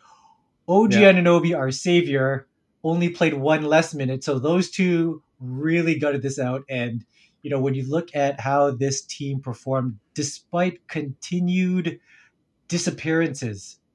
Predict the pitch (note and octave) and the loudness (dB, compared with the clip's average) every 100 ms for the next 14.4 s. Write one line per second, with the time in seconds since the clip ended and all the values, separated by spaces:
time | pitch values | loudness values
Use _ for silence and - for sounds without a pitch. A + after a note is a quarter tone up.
0 | - C#3 C#3 C#3 C3+ C3+ C3+ A2+ A2 A2 | -4 0 2 2 0 -4 -8 -14 -10 -4
1 | C#3 C#3 A2+ - - - _ C#3+ C#3+ D3 | 2 2 2 -6 -12 -14 _ -6 -6 -6
2 | C3+ B2+ B2 A#2+ - _ - C3+ - - | -4 -4 -4 -8 -16 _ -10 -8 -6 2
3 | E3 D#3+ D#3 D3+ C#3 A2+ C3+ A#2+ A#2+ A2+ | 4 4 0 -4 -4 -4 -6 -4 -6 -8
4 | B2+ A#2 A#2 A2+ A#2+ _ _ _ _ _ | -12 -12 -6 -4 -6 _ _ _ _ _
5 | - G#3 G#3 F3 D#3+ C3 C3 D3+ C#3+ D#3+ | 2 2 2 2 2 2 0 0 0 -4
6 | C#3 C3 A#2 G2+ C#3 C3+ C3 B2 B2 - | -2 -2 -6 -4 -2 0 0 -2 -4 -6
7 | A2 A2+ A2 A#2 G#2+ B2 - - C#3 _ | -8 -6 -6 -8 -8 -10 -8 -10 -10 _
8 | C3+ D3 - C#3 C3 B2 A#2+ C3 A#2+ A2 | -6 -4 -4 -6 -4 -4 -6 -6 -6 -8
9 | _ _ _ - F#3+ G3 F#3 D#3 C#3 A#2 | _ _ _ -4 0 2 4 4 2 -2
10 | A#2+ A#2+ A2 A2 A#2+ A2 A#2 A2+ D3 C#3+ | -6 -8 -10 -8 -8 -8 -8 -6 0 2
11 | A#2+ C3 C3 D3 D#3 C3+ A#2 A2+ - G#2+ | 0 -4 -4 -2 -2 -2 -6 -8 -8 -8
12 | G#2+ - G#2+ G#2 G#2+ G2+ _ _ _ _ | -8 -10 -10 -8 -12 -12 _ _ _ _
13 | _ _ _ - D#3+ C3 C3+ C3 A#2 G#2 | _ _ _ 0 0 2 2 2 0 -2
14 | D3+ D#3 - | -2 -2 -8